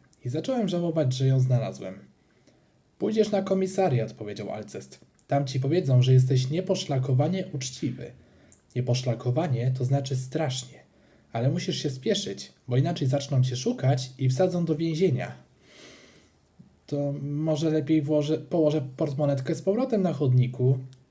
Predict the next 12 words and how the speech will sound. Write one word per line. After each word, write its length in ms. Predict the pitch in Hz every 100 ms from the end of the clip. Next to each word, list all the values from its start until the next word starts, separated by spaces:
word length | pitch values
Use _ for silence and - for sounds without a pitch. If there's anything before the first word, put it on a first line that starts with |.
| _
spytałem. 560 | _ - 110 107 113 127 - - - - -
„O 180 | 127 117 107
nie”, 680 | 123 180 285 226 120 110 -
powiedział 380 | 107 104 107 107
Alcest, 520 | 107 104 101 90 - - - - _
„bo 100 | 123
jeśli 240 | 127 135 151
ktoś 240 | 131 143
cię 200 | - 127
widział, 400 | 127 233 170 180
to 160 | 185 127
trach, 440 | - 240 233 -